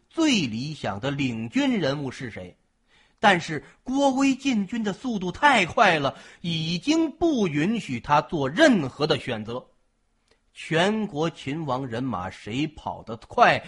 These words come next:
谁到得早，他就只能依靠着。而慕容彦超到得最快，带的人马也最多，这也直接证明了他的活力和热情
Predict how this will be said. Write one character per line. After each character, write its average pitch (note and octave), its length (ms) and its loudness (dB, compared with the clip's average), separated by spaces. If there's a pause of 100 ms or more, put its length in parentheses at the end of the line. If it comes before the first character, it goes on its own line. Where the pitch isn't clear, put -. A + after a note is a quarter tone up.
(180)
谁 D3+ 340 -2
到 D3+ 280 2
得 A2 160 -6
早， - 680 -2 (220)
他 F#3 220 4
就 D3 220 -2
只 F#2 400 -14
能 C#3+ 220 -10
依 F#3+ 140 -8
靠 A2 280 -8
着。 - 100 -20 (800)
而 F#3 220 8
慕 D4 320 4
容 G3+ 240 2
彦 A3 380 2
超 C4+ 320 4
到 G#3+ 280 6
得 B2+ 140 -4
最 A#3+ 360 -2
快， F#3+ 340 4 (220)
带 G3+ 240 8
的 B2+ 140 -4
人 A#2+ 240 -4
马 D3 300 0
也 G#2 220 -6 (140)
最 E3+ 300 -4
多， B3 500 2 (300)
这 A3 200 6
也 A#2+ 260 -2
直 B3 380 0
接 A3 220 4
证 G3+ 300 0
明 A#2 180 -4
了 A2+ 120 -4
他 C3+ 240 -2
的 A2 120 -6
活 C#3+ 380 0
力 G#3+ 260 2 (160)
和 D#3+ 220 0
热 A3+ 380 2
情 B2+ 400 -8